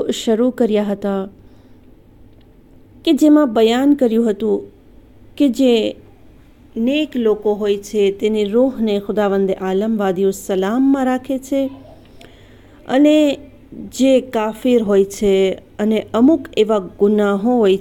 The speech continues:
છે જે ગુનાહ અંજામ આપનાર લોકોની રૂહને પરવરદિગારે આલમ વાદીએ બરહૂતમાં રાખે છે. એક બીજી હદીસમાં આવેલ છે કે કોઈ પણ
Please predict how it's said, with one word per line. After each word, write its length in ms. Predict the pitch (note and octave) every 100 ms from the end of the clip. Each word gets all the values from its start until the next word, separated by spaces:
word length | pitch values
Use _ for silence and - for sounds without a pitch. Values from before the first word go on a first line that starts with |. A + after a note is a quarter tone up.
| -
છે 160 | G3+ F#3 F3+ - -
જે 160 | G#3+
ગુનાહ 440 | F3+ G3+ G#3 A3 A3+ A3
અંજામ 500 | G3 G3+ G3+ G#3+ G3+ F#3
આપનાર 460 | F#3+ G3 G3 F#3+ F#3+
લોકોની 480 | G3 G3 G3 F#3+
રૂહને 480 | F3 A3 C#4 C#4 D4
પરવરદિગારે 720 | C#4 G3+ F#3+ F#3 F#3 F#3 F3+ - F#3+
આલમ 260 | G3 B3+ B3+
વાદીએ 400 | F#3 E3 F#3+ B3+
બરહૂતમાં 880 | G3+ F#3 F#3+ A#3 D4+ D#4+ D#4+ F4+ F#4+ - - - - - - - - -
રાખે 360 | B3+ C#4 C#4 G#3+
છે. 200 | G3 F#3 - - - - - - - -
એક 120 | F#4+
બીજી 340 | D4 C4+ E4 F4
હદીસમાં 580 | D#4 E4 E4 D#4 C#4+ B3
આવેલ 280 | A#3+ B3+ B3+
છે 160 | C#4
કે 160 | B3+ B3+
કોઈ 280 | - E4 F#4
પણ 260 | F#4 F4